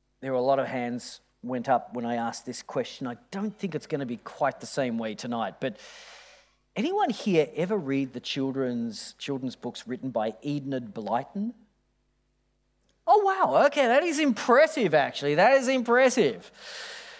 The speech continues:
Uh, she was a prolific writer. Um, she, I think she started with something like the, uh, Wishing Chair, Wishing Chair or something like that. The,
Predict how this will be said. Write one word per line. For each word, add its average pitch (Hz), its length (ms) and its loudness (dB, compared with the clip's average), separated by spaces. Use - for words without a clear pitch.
Uh, 160 540 6
she - 160 2
was 381 120 4
a 247 40 0
prolific 208 520 2
writer. 151 480 4
Um, 127 480 2
she, 139 460 -2
I 143 180 6
think - 200 -2
she - 60 -10
started 139 440 -2
with 113 140 -8
something 127 340 -6
like 120 280 0
the, 110 260 -8
uh, 110 600 0
Wishing 208 300 -4
Chair, 320 380 -4
Wishing 208 280 -8
Chair 294 300 -6
or 202 120 -4
something 294 220 -8
like 247 160 0
that. 254 260 6
The, 156 180 0